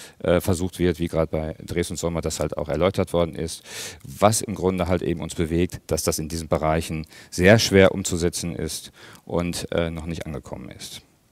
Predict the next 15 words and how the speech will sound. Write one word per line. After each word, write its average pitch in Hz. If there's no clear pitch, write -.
Warum 95
ist -
das -
so? 67
Die 95
Grundstruktur 120
der 92
Siedlungsqualitäten, 90
äh, -
äh, 55
aus 80
den 87
fünfziger, 90
sechziger 85
Jahren 85